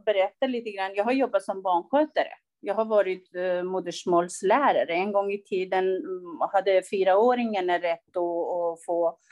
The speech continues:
eh, hemspråkträning. Jag har sett den redan i åttioåtta. Och kompliciteten är det liksom att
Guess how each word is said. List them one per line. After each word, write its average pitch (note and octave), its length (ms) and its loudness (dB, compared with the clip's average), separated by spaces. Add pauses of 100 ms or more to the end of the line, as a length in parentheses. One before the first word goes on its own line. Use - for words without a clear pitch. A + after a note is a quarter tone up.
(260)
eh, F3 280 4
hemspråkträning. F3+ 1160 -2
Jag G#3 120 2
har A3 140 2
sett D4+ 440 -2
den G3+ 200 -2
redan E3+ 480 -2
i F3 160 -10
åttioåtta. - 680 -4 (1000)
Och A3 360 2
kompliciteten A#3 960 0
är G3+ 340 2
det G3 220 2
liksom F#3 400 -8
att F3 180 -2